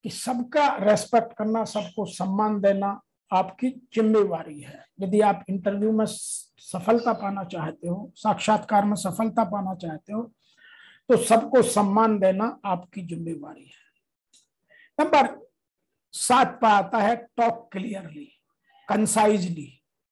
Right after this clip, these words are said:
and to the point। आप जब बात करें तो उत्तर आपका स्पष्ट होना चाहिए।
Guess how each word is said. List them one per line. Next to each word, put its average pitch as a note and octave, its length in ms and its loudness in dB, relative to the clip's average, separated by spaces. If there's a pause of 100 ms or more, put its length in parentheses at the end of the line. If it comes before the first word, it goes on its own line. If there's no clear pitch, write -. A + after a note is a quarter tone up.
(580)
and F4+ 140 2 (240)
to C#4 100 2
the B3 140 -2 (140)
point। - 380 -18 (300)
आप G3 160 -6
जब G#3+ 260 -4
बात A#3+ 280 0
करें A#3 260 -2
तो A#3+ 120 -4
उत्तर B3 420 -2
आपका A#3 420 -2
स्पष्ट - 460 -6
होना F3+ 200 -12
चाहिए। - 420 -18